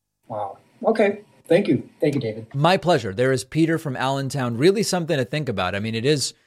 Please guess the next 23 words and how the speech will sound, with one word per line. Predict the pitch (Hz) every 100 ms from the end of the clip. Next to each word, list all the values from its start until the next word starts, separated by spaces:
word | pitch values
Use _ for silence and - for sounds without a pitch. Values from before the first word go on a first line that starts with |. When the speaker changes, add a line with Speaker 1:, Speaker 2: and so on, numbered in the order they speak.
| _ _ _ _ _ _ _ -
Speaker 2:
it | 135
is | 180
interesting. | 165 196 139 117 107 92 95 _ -
Uh, | 110 107 101 101 104 -
uh, | 117 - 120
that | 123 139
would | 135
be | 127
quite | - 151 160
a, | 156 139 120 120 _ _ _ _ _ _ _ _
quite | 139 156
a | 156
funeral. | 135 139 120 92
I | 104
don't | 120
know. | 110 107
I'm | 95 101 104 101 -
gotta | - 123
devote | 113 104 117
some | - 98
thought | - 101 98
to |
that. | 87 82